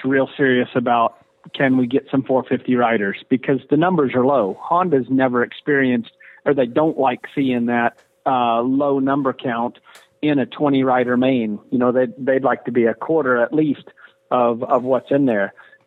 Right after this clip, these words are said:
Two fifty right now with Geico's three riders, our two riders, uh, F-, Frederick Noren and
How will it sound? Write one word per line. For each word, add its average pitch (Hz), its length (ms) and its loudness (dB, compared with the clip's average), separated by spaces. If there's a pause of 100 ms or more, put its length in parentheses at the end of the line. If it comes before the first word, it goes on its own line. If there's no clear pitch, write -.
Two 220 160 0
fifty 226 380 -2
right 143 240 0
now 143 460 0 (280)
with 143 300 -2 (160)
Geico's 147 520 0 (100)
three 151 200 0
riders, 139 480 0
our 131 220 0
two 143 240 -4
riders, 139 560 0 (420)
uh, 123 300 2
F-, - 260 -12 (460)
Frederick 143 380 -2
Noren 143 680 0 (300)
and 123 800 -2